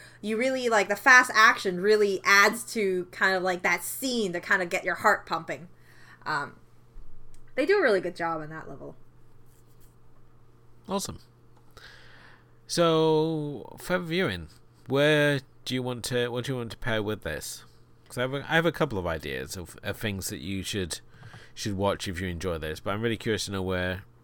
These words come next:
Speaker 2: where you're coming at it from, Kim.
Speaker 1: Um, so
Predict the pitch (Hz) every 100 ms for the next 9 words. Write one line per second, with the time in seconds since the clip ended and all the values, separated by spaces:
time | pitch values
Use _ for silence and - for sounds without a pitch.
0 | - - 95 92 98 87 78 - 95 -
1 | 87 82 92 - - - - - - -
2 | - 269 262 262 262 262 - - - -
3 | - 320 311 302 -